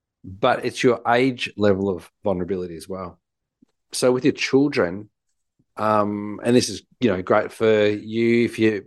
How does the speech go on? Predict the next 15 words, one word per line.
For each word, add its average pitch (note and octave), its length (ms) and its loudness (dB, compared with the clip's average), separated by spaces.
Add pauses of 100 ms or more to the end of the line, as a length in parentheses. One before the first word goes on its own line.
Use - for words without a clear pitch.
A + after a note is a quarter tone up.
(120)
you B2 120 0
know, A2+ 100 4
listening A#2 320 2
to A2 60 2
this A#2 300 2
and A2+ 140 2
it's G2 160 -2
your A2 80 0
brother A#2+ 320 2
or G#2+ 100 4
sister - 360 -4
that's G2+ 180 0
younger A#2 240 2
than A2 140 2
you, A2+ 260 0